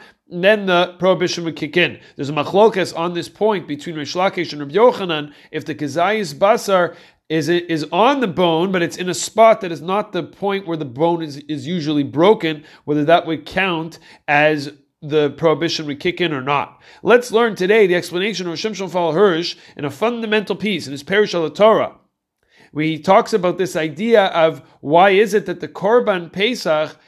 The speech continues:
that was tahor, the meat that was tahor, that specifically there's going to be a prohibition for the bones, but not when the meat was tameh. So he says the following idea, that the ikar, the main idea of the Korban,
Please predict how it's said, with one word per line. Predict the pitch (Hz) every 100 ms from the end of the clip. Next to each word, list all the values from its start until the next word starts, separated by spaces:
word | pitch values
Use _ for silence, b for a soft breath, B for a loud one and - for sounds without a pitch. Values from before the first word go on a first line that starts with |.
| b
that | - 151 147 139
was | 143 156 147
tahor, | 190 247 214
the | 151
meat | 160 196
that | 180
was | 175 175
tahor, | 208 233 202 165
that | 185 226
specifically | - 180 - 262 320 302 - 151 117 113 b b
there's | 147 127
going | 175
to | 165
be | 156
a |
prohibition | 156 160 156 165 151 156 127
for | 139
the | 123
bones, | 160 220 262 - B B
but | - 165
not | 185 214 240
when | 170 185 190 185 185
the | 143 175 175 165
meat | 165 180 180
was | 151 147
tameh. | - 147 135 107 - b b
So | 139
he | 147
says | 220 233
the | 190
following | 214 220 226 196 175
idea, | 170 139 143 - b b
that | - 147
the | 156 160
ikar, | 160 294 302 247 180
the | 156 160
main | 180 247 254
idea | 196 160 190 226
of | 170 151
the | 160
Korban, | - 185 175 120 117 120